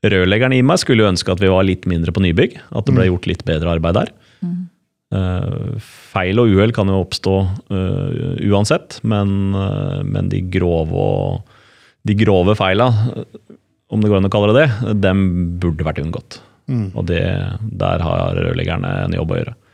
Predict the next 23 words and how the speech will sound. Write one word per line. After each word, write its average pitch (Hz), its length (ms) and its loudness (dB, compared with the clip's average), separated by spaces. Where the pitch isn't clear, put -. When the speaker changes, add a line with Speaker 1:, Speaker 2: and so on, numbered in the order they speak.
Speaker 2:
Mm. 113 220 -4
Speaker 1:
Og 98 100 -4
så 98 160 2
er 92 40 2
det 90 80 0
som 101 120 -2
jeg 98 80 2
sa, 95 140 2
at 92 100 -2
vi, 95 300 2
vi 98 140 2
er 90 140 2
jo 90 80 2
bare 85 480 2
på 98 160 -2
feilene, 92 420 2
så - 180 -6
det 98 140 4
gjøres 87 240 2
jo 123 80 4
mye 107 160 4
bra 90 160 4
også. 113 180 2